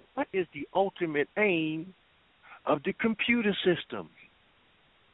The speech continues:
Does it, are the computer systems a meme? Are they an electronic device to eventually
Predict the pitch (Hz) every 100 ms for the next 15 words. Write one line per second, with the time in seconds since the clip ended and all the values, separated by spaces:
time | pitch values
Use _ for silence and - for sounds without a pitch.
0 | _ _ _ _ - - - 143 190 202
1 | 156 139 _ - - _ 202 220 202 -
2 | 131 - 247 311 269 - 208 - 233 220
3 | - _ _ 131 110 113 139 180 214 247
4 | 294 294 _ _ _ - - - 170 180
5 | 170 185 175 143 117 120 180 - 185 202
6 | 214 - 127 98 - 143 185 247 - _
7 | _ _ _ _ _ _ - 180 131 120
8 | 90 156 196 202 220 226